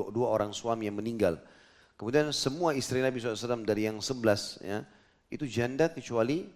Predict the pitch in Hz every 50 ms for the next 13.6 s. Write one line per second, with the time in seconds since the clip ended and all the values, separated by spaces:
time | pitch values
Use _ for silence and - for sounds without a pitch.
0 | - - 110 117 113 123 107 - 113 98 92 90 82 92 87 87 90 87 85 85
1 | 82 82 - - _ _ _ _ _ - - - - - _ _ _ _ _ _
2 | _ _ _ _ _ _ _ _ _ _ - 107 113 113 127 156 160 151 160 165
3 | 160 131 147 165 170 160 135 - - - 143 139 139 135 127 123 120 117 139 135
4 | 120 113 113 123 113 127 113 123 - 117 110 113 107 - 107 104 107 110 - -
5 | 127 123 110 110 101 104 104 98 92 - 107 101 104 113 113 - 127 113 110 107
6 | - 160 175 160 147 131 - - 127 123 127 127 135 123 117 113 107 98 104 120
7 | 123 - - 131 117 107 - - - 107 104 107 104 - 110 107 101 - - 110
8 | 113 - 90 87 78 - - _ _ - _ _ _ _ _ _ _ _ _ _
9 | _ _ - 107 - 151 151 139 135 147 160 165 139 131 120 127 135 139 - 127
10 | 120 - 135 120 113 104 104 110 110 - - 139 120 113 113 - 113 110 101 -
11 | 113 107 113 104 - 120 117 139 139 - 113 107 101 98 104 104 107 117 117 120
12 | 110 107 104 117 147 185 - - - _ _ _ _ _ _ _ - 98 107 107
13 | 113 113 110 107 104 95 104 101 95 90 95 87